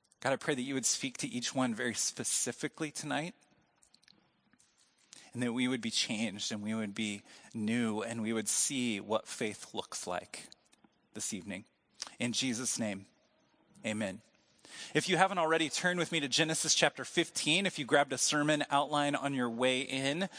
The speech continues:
uh, the first six verses was printed on there in a, a very rough outline of what we're gonna go through here tonight. But Genesis fifteen, verses one through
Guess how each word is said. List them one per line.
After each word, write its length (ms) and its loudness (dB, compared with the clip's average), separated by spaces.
uh, 180 6
the 100 -2
first 360 2
six 200 2
verses 380 0
was 140 0
printed 520 2
on 220 2
there 260 4
in 200 0
a, 240 4
a 160 4
very 280 4
rough 480 8
outline 480 4
of 120 0
what 120 4
we're 100 0
gonna 200 2
go 160 2
through 240 -2
here 220 0
tonight. 680 -2
But 220 8
Genesis 520 2
fifteen, 760 2
verses 380 2
one 380 2
through 260 -2